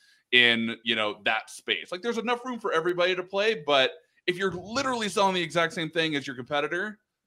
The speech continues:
you're not a differentiator. You have to have some point of differentiation. And that, that could be, um, you know, concierge services, that could be style. Like, if you're in fashion, it could be actual access to a stylist, or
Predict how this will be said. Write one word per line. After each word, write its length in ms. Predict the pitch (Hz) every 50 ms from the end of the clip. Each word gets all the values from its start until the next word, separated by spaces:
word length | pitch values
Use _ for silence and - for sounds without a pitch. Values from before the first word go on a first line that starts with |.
| _ _ -
you're 120 | 143 147
not 220 | 156 160 156 147
a 40 | 139
differentiator. 600 | 131 131 - - 123 117 113 - 107 76 73 87 104
You 120 | 139 151
have 200 | 160 190 208 208
to 100 | 220 202
have 200 | 196 185 170 156
some 300 | - - - 156 156 147
point 240 | - - 156 143 131
of 100 | 127 117
differentiation. 760 | 120 123 120 - 123 117 110 - 120 110 104 104 - - 92
And 100 | 92 110
that, 120 | 117 120 - - -
that 140 | 123 - - - _
could 240 | - 151 156 135 117
be, 420 | 135 139 135 127 123 123 117 - _ _ _ _ _ _ _ _ _ _ _ _ _ -
um, 340 | 113 113 113 110 107 104 95 -
you 80 | 113
know, 60 | 104 95
concierge 640 | - - 135 131 120 - 123 120 120 120 120 -
services, 520 | - 131 123 117 120 - - 123 120 113
that 140 | 120 110 -
could 200 | - 123 110 98
be 260 | 117 113 110 110 107
style. 540 | 107 - - - 110 120 127 127 127 131 123 - 127
Like, 200 | 117 117 117 120
if 120 | 120 -
you're 80 | 117 110
in 80 | 110 107
fashion, 360 | - 131 120 120 117 - 113
it 60 | 98
could 140 | - 127 107
be 140 | 101 113 110
actual 320 | 110 113 - - 110 95 85
access 360 | 107 107 110 - 120 113 -
to 120 | - 117 107
a 40 |
stylist, 800 | 107 - - 113 117 117 113 113 110 104 101 98 95 92 - - - -
or 400 | 110 110 113 110 107 104 -